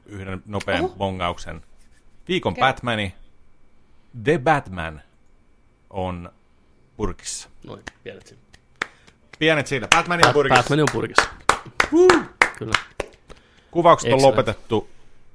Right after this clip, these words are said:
Speaker 1: lopetettu, tota, noin Briteissä ja, ja, ja Matt Reeves on pistänyt pienen, pienen, tota, kans kuvan. Pistetty niinku tollanen, onks se nyt klaffi tonne, tota,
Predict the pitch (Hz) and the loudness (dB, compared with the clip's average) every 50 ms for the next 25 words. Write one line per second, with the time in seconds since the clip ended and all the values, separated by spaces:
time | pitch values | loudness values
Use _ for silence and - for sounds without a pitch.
0 | - - - - - - - - - - - 117 117 117 - 117 101 98 95 - | -20 -20 -20 -20 -20 -20 -20 -20 -20 -18 -4 -4 -2 0 0 -2 -2 -2 -4 -6
1 | 95 85 - 98 - - 95 92 92 92 95 80 - 104 101 87 - 90 85 85 | -10 -16 -16 -16 -10 -8 -8 -6 -6 -6 -6 -4 -4 -4 -4 -2 -4 -6 -6 -8
2 | - - - 85 82 82 82 78 80 82 78 78 73 - _ _ _ _ _ _ | -10 -10 -10 -8 -8 -8 -8 -8 -6 -6 -8 -8 -10 -12 _ _ _ _ _ _
3 | _ - 90 85 82 85 85 95 95 90 - - - _ _ _ _ - - 135 | _ -20 -14 -12 -10 -8 -6 -4 -6 -6 -6 -10 -20 _ _ _ _ -6 -2 -2
4 | 123 - 101 107 113 120 - - 123 107 98 - 113 - - 117 107 104 - - | -2 0 -2 -2 -2 -2 -4 -4 -6 -6 -6 -6 -8 -8 -8 -8 -8 -8 -8 -8
5 | 113 113 110 104 101 101 - - _ _ 110 107 107 101 98 92 87 92 95 92 | -6 -6 -4 -4 -6 -6 -8 -12 _ _ -10 -8 -8 -6 -8 -8 -10 -12 -16 -14
6 | - 95 95 90 - - 101 92 87 90 90 87 82 - _ - - _ _ _ | -10 -10 -10 -10 -10 -12 -12 -6 -4 -4 -4 -6 -8 -14 _ -20 -20 _ _ _
7 | _ _ _ _ _ _ _ - 123 104 - 110 101 - - 110 98 95 98 95 | _ _ _ _ _ _ _ -4 -4 -2 -2 -6 -6 -4 -4 -4 -2 -2 -4 -4
8 | 92 98 - - 113 104 101 101 101 101 95 98 92 - - - - - - - | -4 -6 -4 -4 -2 -2 -2 -2 -2 -2 -4 -6 -8 -10 -16 -18 -20 -20 -20 -20
9 | - - - - _ _ _ _ 113 101 - - 95 95 98 - - - 117 123 | -20 -20 -20 -20 _ _ _ _ -18 -18 -18 -16 -16 -18 -18 -14 -10 -4 0 0
10 | 120 117 - - - - 104 98 - - - - - - - - - - - - | 0 0 -2 -8 -8 -6 -6 -6 -6 -8 -14 -18 -20 -20 -20 -20 -20 -20 -20 -20
11 | - - - 90 90 87 87 87 82 - - 87 85 - - 87 87 | -20 -16 -12 -10 -10 -10 -10 -14 -16 -16 -16 -16 -16 -8 -8 -8 -8